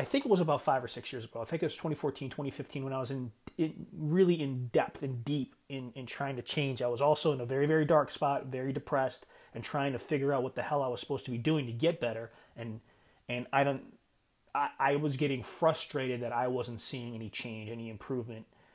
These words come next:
uh, any progress. And I think I took that out on Robin to a degree because,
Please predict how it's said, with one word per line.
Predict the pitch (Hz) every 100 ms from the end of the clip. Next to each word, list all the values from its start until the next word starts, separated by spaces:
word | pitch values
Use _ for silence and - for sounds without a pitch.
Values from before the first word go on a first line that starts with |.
| _ _
uh, | - 117 117
any | 127
progress. | 113 - 139 131 127 123 - - - 120
And | 120 120 120 113 _ _ _ _ _ _ _ _ -
I | 131
think | - 202
I | 202
took | 143 - 185
that | 156 131
out | 139 151
on | 135 120
Robin | 127 160 156 131
to | -
a | 120
degree | 120 117 127 117
because, | 123 - 135 127 117 -